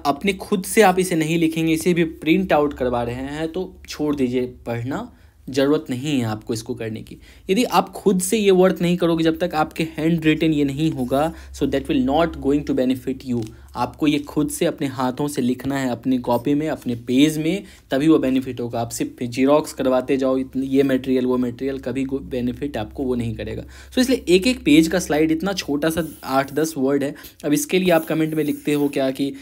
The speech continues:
सर, मतलब ये प्रिंटेबल फ्रेंडली होनी चाहिए। करने का मेरे लिए एक सेकंड का काम है, बस मैं यहाँ से जाऊँगा, देखो कितना आसान है ये। चेंज टेम्पलेट किया,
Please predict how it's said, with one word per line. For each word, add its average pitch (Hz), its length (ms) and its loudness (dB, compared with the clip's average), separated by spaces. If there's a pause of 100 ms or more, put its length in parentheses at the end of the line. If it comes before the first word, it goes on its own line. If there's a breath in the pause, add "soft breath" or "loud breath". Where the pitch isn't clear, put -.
(140 loud breath)
सर, 156 220 0 (160)
मतलब 139 340 -4
ये 151 120 2
प्रिंटेबल 139 540 0
फ्रेंडली 120 360 -8
होनी 113 200 -8
चाहिए। 110 260 -12 (220 soft breath)
करने 143 320 2
का 185 120 4
मेरे 180 220 2
लिए 190 340 0
एक 170 180 2
सेकंड 170 300 0
का 165 120 0
काम 160 220 -2
है, 160 60 2
बस 143 220 0
मैं 156 80 0
यहाँ 147 220 0
से 147 160 -2
जाऊँगा, 143 520 0 (220 loud breath)
देखो 139 200 -2
कितना 170 300 -4
आसान 160 440 -2
है 143 60 0
ये। 120 100 -2
चेंज 170 440 0
टेम्पलेट 143 460 -2
किया, 139 340 -2